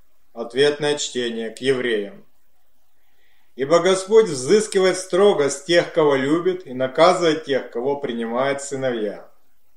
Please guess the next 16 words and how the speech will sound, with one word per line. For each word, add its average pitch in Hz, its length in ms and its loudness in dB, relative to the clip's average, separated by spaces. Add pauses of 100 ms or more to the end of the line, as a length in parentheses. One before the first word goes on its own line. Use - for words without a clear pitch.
(640)
Терпите 190 520 0
же 170 140 2
невзгоды, 156 640 0
как 147 180 -4
наказание 143 680 0
Божие. 104 640 -6 (560)
Они 143 240 -4
доказывают, 175 540 2
что - 180 0
Бог 160 340 2
обращается 147 760 2
с - 80 -10
вами, 139 240 0
как 147 240 0
с - 80 -10
сыновьями. 160 760 0